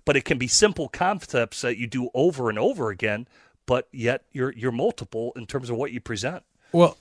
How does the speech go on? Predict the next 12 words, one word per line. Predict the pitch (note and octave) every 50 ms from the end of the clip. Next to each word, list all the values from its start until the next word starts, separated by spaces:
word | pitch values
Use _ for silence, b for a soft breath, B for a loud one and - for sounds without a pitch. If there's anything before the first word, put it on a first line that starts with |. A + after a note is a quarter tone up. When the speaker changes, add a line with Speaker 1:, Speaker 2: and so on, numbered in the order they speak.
| _ _ _ -
Speaker 2:
you | D#3+ D#3
know, | E3 E3+ D#3+ D#3+
uh, | D#3+ C3+ C#3 D3 - - - D3+
so | - - F#3 E3 D#3+ D3+ C#3 C3+ - _ _ _ _ _ _ _ _ _ C#3+ D#3+ - -
zone | C3+ A#2+ A#2+ D#3 D#3 D#3+ E3+ F3 F3+ F3+ F3 D3+ - - _ _ _ C#3
and | C3 C3 C3 C3 B2+ B2 A2+ -
power | - D3+ C#3 C3 C3 C3 B2
running | B2 A#2+ A#2+ A#2 A#2 A2
game. | A2+ A2 G#2 G2 G2+ G#2 A#2+ G#2+ - _ _ _ _
You | E3+ D3 C3
know, | C3+ C3 B2+
d-, | A#2+ A2+ D3 - D3 C3+ -